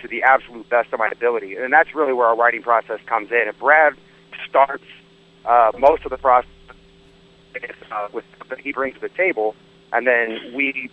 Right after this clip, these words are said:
pull our paintbrushes and, and we get to work. And, uh, Brad is a producer for our band in the sense that he kind of pulls the best out of all of us and makes us good for it and, and do better than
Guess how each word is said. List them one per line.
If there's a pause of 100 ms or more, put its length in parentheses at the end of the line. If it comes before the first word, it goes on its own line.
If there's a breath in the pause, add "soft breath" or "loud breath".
pull
our (120)
paintbrushes
and,
and
we
get
to
work.
And, (560)
uh, (260)
Brad (760)
is (220)
a
producer (160)
for
our
band (440)
in
the
sense
that
he (440)
kind
of
pulls (460)
the
best
out
of
all
of
us
and
makes
us (160)
good (100)
for
it
and, (420)
and
do
better
than